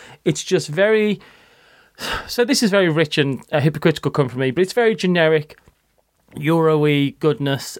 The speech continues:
and it's just fine. It's just fine. I do quite like the putting the people down and you've got loads of workers and then you kinda, like, you're going around getting wood and coal, and if you put one person down, well, you're not getting coal, stone, whatever, no one cares.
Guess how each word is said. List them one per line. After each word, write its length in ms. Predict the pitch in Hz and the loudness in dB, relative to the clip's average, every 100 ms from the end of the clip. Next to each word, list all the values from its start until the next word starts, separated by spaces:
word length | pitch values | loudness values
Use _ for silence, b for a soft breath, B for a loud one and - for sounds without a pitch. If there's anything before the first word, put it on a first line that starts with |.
| - | -4
and 140 | 147 190 | -2 -2
it's 140 | 180 | -4
just 380 | - 202 - - _ | -2 -2 -4 -14 _
fine. 720 | - - 165 151 156 160 151 _ _ _ | -16 -2 0 2 0 0 -2 _ _ _
It's 240 | 190 185 | -8 -8
just 480 | - - 233 190 - | -8 0 0 0 -4
fine. 320 | - 156 165 - B | 0 2 2 -2 B
I 60 | 202 | -2
do 220 | 202 311 | 0 0
quite 320 | 285 247 240 202 | 0 0 0 2
like 320 | 202 196 - | 0 -2 -2
the 140 | 180 | -2
putting 400 | 175 190 185 190 | 0 -2 0 0
the 80 | 175 | 0
people 400 | - 175 170 165 | -2 -4 0 0
down 460 | 160 147 151 147 143 | 2 2 2 0 -2
and 180 | 135 139 | -2 -2
you've 120 | 127 | -2
got 180 | 147 131 | -2 0
loads 320 | 185 196 175 | 0 2 0
of 80 | 151 | 0
workers 680 | 160 160 151 156 147 147 - B B - | 2 0 0 0 0 0 -4 B B -2
and 120 | 139 | 2
then 140 | 143 | 2
you 100 | 139 | 2
kinda, 220 | 139 143 135 | 0 2 2
like, 260 | 123 123 | 0 0
you're 340 | 147 139 135 135 | 0 2 2 2
going 260 | 165 156 | 0 0
around 340 | 143 143 139 135 | 2 2 2 -2
getting 320 | 147 147 135 | -6 -4 -2
wood 280 | 123 127 123 | 2 2 0
and 180 | 127 120 | -4 -4
coal, 340 | 127 120 120 | 0 0 0
and 120 | 123 | -2
if 100 | 123 | -4
you 80 | 143 | -4
put 160 | 151 156 | -4 -2
one 240 | 143 151 | 0 0
person 460 | 147 143 135 131 127 | 0 0 0 -4 -2
down, 260 | 123 127 | 0 0
well, 100 | 127 | 0
you're 100 | 131 | -4
not 60 | 104 | -6
getting 160 | 101 101 | -10 -8
coal, 220 | 107 107 | -6 -6
stone, 300 | - 117 107 | -4 -6 -4
whatever, 320 | 127 107 113 | -6 -6 -8
no 100 | 127 | -8
one 80 | 110 | -10
cares. 180 | 107 92 | -10 -14